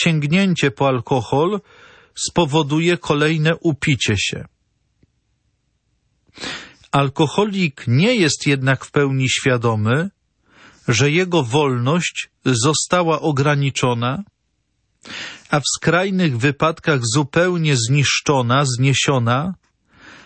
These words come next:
ze względu na działanie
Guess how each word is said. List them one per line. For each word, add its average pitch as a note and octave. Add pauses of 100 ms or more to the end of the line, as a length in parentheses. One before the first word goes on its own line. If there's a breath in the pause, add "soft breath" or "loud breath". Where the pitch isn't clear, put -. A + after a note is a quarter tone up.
(180 loud breath)
ze C3
względu F3+
na D#3+
działanie E3+